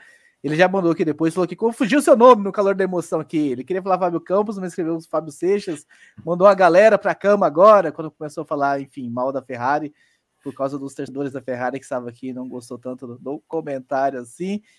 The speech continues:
E aí ele mandou um outro superchat, a gente agradece demais, Jarbas, a colaboração que você tá mandando, nessas quebras da Ferrari acabaram com a corrida. Pois é, essa quebra poderia ter sido depois da disputa, né, pelo menos do Verstappen com o Leclerc,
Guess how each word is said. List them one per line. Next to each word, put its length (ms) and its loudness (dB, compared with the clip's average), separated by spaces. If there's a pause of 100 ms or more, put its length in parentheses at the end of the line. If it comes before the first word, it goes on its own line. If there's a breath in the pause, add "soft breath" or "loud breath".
(160)
E 40 -4
aí 80 0
ele 140 2
mandou 260 0
um 120 -2
outro 360 2
superchat, 540 -8
a 40 -20
gente 140 -14
agradece 520 -4
demais, 360 0
Jarbas, 440 0
a 420 -20
colaboração 520 -2
que 60 -18
você 60 -8
tá 60 -4
mandando, 400 -2
nessas 340 -8
quebras 340 0
da 120 -8
Ferrari 440 -2
acabaram 600 -2
com 100 -12
a 60 -10
corrida. 520 -4 (540)
Pois 240 -4
é, 300 2 (320)
essa 180 -18
quebra 300 -6
poderia 260 -6
ter 80 -10
sido 220 -10
depois 340 2
da 80 -2
disputa, 480 -8
né, 160 -8
pelo 220 -10
menos 440 -10
do 140 -14
Verstappen 560 -8
com 120 -16
o 40 -10
Leclerc, 500 -10